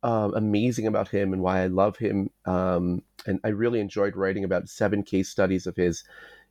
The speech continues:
in, in the book, is because he preserved a personal diary, um, of his innermost thoughts that I don't think he really planned on publishing. And in that diary, you really get the, um, behind the scenes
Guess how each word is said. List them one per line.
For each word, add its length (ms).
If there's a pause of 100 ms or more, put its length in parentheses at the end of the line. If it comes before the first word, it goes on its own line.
(100)
in, 420 (120)
in 140
the 80
book, 440 (320)
is 120
because 320
he 160
preserved 600
a 140
personal 600
diary, 600 (480)
um, 500
of 120
his 280
innermost 640
thoughts 380
that 160
I 140
don't 200
think 180
he 120
really 200
planned 280
on 140
publishing. 560 (600)
And 320 (140)
in 160
that 260
diary, 720
you 180
really 420
get 360 (440)
the, 460
um, 480 (640)
behind 560
the 60
scenes 680